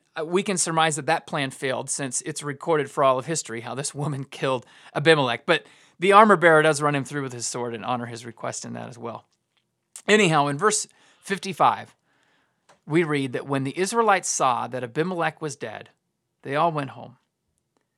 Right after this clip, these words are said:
And then vers-, verse fifty-six says, "Thus God repaid the wickedness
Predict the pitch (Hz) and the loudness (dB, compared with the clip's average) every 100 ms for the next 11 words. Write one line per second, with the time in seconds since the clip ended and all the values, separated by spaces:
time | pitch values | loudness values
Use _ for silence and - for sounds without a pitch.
0 | _ _ _ 151 156 143 147 - - 165 | _ _ _ -6 -4 -4 -8 -10 -6 -4
1 | 151 156 147 - 160 139 - 147 127 120 | -4 -8 -10 -6 -4 -4 -4 -4 -4 0
2 | 165 208 - 160 147 139 139 - 131 123 | 2 2 0 -2 0 -2 -8 -10 -10 -10
3 | 123 127 185 - 135 131 135 - | -10 -4 -4 -6 -12 -12 -14 -16